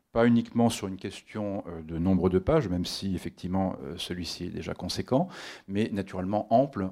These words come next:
en ce qui concerne son propos. Et on a à la fois un récit historique sur une histoire du patriarcat, on a également une théorie politique avec, euh, une, euh,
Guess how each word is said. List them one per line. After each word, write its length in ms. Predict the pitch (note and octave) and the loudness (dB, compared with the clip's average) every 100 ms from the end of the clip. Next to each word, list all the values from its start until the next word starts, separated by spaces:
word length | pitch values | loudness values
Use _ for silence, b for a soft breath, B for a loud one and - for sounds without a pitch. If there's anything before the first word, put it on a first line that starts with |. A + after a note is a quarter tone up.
| - | -4
en 100 | A2 | -6
ce 80 | - | -6
qui 80 | G#2+ | -8
concerne 400 | F#2 - B2+ F#2 | -8 -4 -2 -2
son 220 | - A#2 | -2 -4
propos. 580 | - A#2 - A2+ F#3 - B B B B - | 2 2 6 2 2 -6 B B B B 2
Et 240 | A#2 C3+ B2+ | 6 6 6
on 240 | A2 G#2 | 2 6
a 80 | A#2+ | 8
à 120 | A2+ | 10
la 100 | G2+ | 8
fois 800 | - - A#2+ B2+ C3+ C#3 B2+ _ _ _ _ - | 2 0 4 6 6 4 -2 _ _ _ _ -8
un 120 | G2 | -6
récit 300 | F2+ - G#2+ | -4 -4 -4
historique 840 | G2 - G#2 F#2+ G#2 A#2 B2+ B2+ F#2 | -4 -2 0 0 0 0 0 -2 -4
sur 460 | F2+ - G2 G2+ F#2 | -4 -10 -8 -6 -6
une 140 | F2+ | -6
histoire 480 | F2+ - - G2+ G2 | -8 -10 -4 0 0
du 340 | E2+ F2 F2 E2 | -4 -8 -8 -8
patriarcat, 880 | F#2 - F#2+ E2+ - G#2 A2+ C3 B B B B B B B - | -10 -4 -4 -4 -2 4 6 4 B B B B B B B -10
on 200 | A2+ A#2 | -2 2
a 120 | B2 | 4
également 640 | B2 A#2+ A2+ A#2 A#2+ A#2+ A#2 | 4 4 4 4 6 6 4
une 480 | G#2+ G#2 G2 F#2+ | 2 0 0 -2
théorie 600 | F2+ - G2 F#2+ F#2+ F#2 | -2 -2 -2 -2 -4 -6
politique 680 | F#2 G#2 F#2 F#2 C#3 D#3+ - G2 F#2 F#2+ - | -4 -2 -2 -4 -8 -8 -4 -4 -4 -14 -10
avec, 560 | F2+ E2+ F#2+ A2+ - | -8 -2 0 0 -2
euh, 260 | G2 F2+ F#2 - C#2+ D2 C#2+ - - - | -4 -4 -6 -12 -16 -16 -16 -18 -16 -4
une, 300 | A2+ G#2 G2 | 0 2 4
euh, 460 | F#2+ F2+ F2 D2+ | 2 2 0 -2